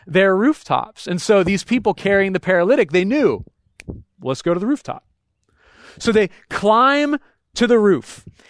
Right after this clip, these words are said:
and they start digging through the roof. Now, side note,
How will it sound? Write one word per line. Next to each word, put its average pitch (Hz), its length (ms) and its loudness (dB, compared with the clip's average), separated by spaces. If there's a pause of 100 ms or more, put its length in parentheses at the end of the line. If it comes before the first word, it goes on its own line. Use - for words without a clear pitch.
and 196 140 -2
they 214 100 4
start 202 640 -2
digging 277 560 -2 (180)
through 226 340 -2
the 190 100 2
roof. 156 280 -2
Now, 208 180 -4
side 233 340 -2
note, 120 240 -8